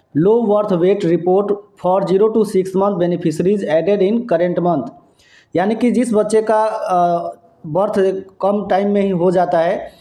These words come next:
उस बच्चे को आप लोग current month में ऐड कर सकते हैं।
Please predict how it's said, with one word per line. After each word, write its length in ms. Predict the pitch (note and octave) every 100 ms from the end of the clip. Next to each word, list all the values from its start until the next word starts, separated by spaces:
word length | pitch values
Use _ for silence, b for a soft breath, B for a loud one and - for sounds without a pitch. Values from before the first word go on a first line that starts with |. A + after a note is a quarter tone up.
| B B
उस 140 | A#3 A#3
बच्चे 280 | A3 A3+ A3+
को 120 | A3+
आप 180 | G3+ A3
लोग 140 | G#3+
current 300 | G3+ G3+ G#3
month 300 | G3 G3 F#3+
में 120 | F#3+
ऐड 260 | F#3 F3+ F3+
कर 140 | G3
सकते 300 | F#3 F#3+ F#3
हैं। 200 | F#3 G3